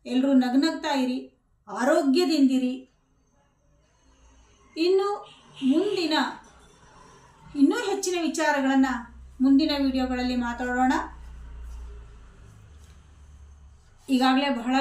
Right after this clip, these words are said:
ಜನ ವಿಡಿಯೋಗಳನ್ನ ನೋಡ್ತಾ ಇದ್ದೀರಾ, ಲೈಕ್ ಮಾಡ್ತಾ ಇದ್ದೀರಾ, ಹಾಗೂ ಸಬ್ಸ್ಕ್ರೈಬ್ ಮಾಡಿ.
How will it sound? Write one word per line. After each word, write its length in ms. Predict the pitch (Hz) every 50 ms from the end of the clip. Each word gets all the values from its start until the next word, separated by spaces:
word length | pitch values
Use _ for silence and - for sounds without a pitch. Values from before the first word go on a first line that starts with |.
| 269
ಜನ 180 | 247 262 269 262 254 233 - - - - _ _ _ _ _ - 247
ವಿಡಿಯೋಗಳನ್ನ 540 | 240 254 262 269 269 262 262 262 262 262 254 254 240
ನೋಡ್ತಾ 320 | 247 254 254 254 - 269
ಇದ್ದೀರಾ, 440 | 269 262 262 254 254 254 254 254 247
ಲೈಕ್ 320 | - 208 240 262 254 -
ಮಾಡ್ತಾ 300 | 262 262 247 - - 254
ಇದ್ದೀರಾ, 600 | 247 247 240 240 233 240 240 240 - - - - _ _ _ _ _ _ _ _ _ _ _ _ _ _ _ _ _ _ _ _ _ _ _ _ -
ಹಾಗೂ 180 | 247 240 240
ಸಬ್ಸ್ಕ್ರೈಬ್ 560 | 240 - 247 - - - - 302 277 269 240 240
ಮಾಡಿ. 480 | 247 240 233 240 240 254 - - _